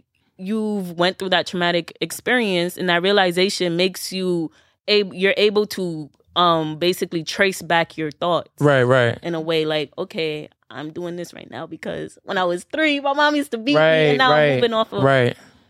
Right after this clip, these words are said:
Speaker 1: some type of, you know, instinct."
Speaker 2: Right.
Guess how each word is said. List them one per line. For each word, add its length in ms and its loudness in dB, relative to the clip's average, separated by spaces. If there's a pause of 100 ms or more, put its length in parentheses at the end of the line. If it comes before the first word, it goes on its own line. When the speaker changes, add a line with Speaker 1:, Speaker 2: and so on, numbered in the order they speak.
Speaker 1:
some 460 0
type 340 -2
of, 280 0 (400)
you 200 -6
know, 440 0 (120)
instinct." 680 -2
Speaker 2:
Right. 320 2